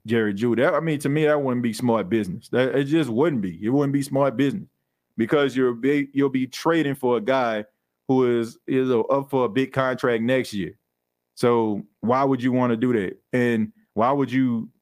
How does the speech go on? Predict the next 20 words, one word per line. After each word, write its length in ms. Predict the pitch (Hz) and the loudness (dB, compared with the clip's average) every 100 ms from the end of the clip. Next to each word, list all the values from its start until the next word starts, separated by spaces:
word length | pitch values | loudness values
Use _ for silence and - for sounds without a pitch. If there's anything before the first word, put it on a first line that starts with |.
| 117 | -2
give 320 | 135 139 123 | 2 2 0
a 80 | 113 | -2
team 320 | 147 131 117 | 0 0 0
a 60 | |
third 500 | 110 139 131 127 120 | 0 0 2 2 0
round 340 | 120 123 120 107 | 0 0 -2 0
pick 320 | 139 113 - _ _ | 0 -2 -4 _ _
for 140 | 120 117 | -2 0
a 40 | |
guy, 520 | 113 131 123 113 104 - _ _ _ _ _ _ - | 0 0 0 -2 -4 -10 _ _ _ _ _ _ -16
seriously, 560 | - 165 165 147 123 123 | -2 2 2 2 0 -2
you 120 | 131 | -2
probably 600 | 131 143 135 123 120 120 - | 0 2 2 2 0 0 0
only 260 | 135 135 | 0 0
gonna 240 | 120 123 117 | 0 0 2
have 240 | 127 120 | 0 0
for 100 | 117 | -2
one 240 | 120 123 117 | 0 2 2
year 260 | 135 123 | 2 2
because 540 | 107 107 123 117 113 | -2 -2 0 2 -2